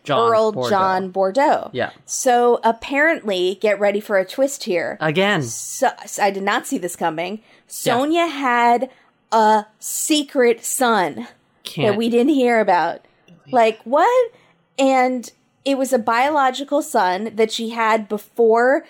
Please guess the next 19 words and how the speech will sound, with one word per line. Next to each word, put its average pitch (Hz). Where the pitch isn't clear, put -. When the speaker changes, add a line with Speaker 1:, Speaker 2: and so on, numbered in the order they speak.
Speaker 2:
she 247
married 214
Duke, 233
the 196
first 226
husband, 180
and 208
Duke 277
had 247
adopted 196
him. 156
Speaker 1:
So 202
it's 190
Speaker 2:
and 220
named 214
Speaker 1:
definitely 226
Speaker 2:
him -
Speaker 1:
n-, 165
Speaker 2:
John. 170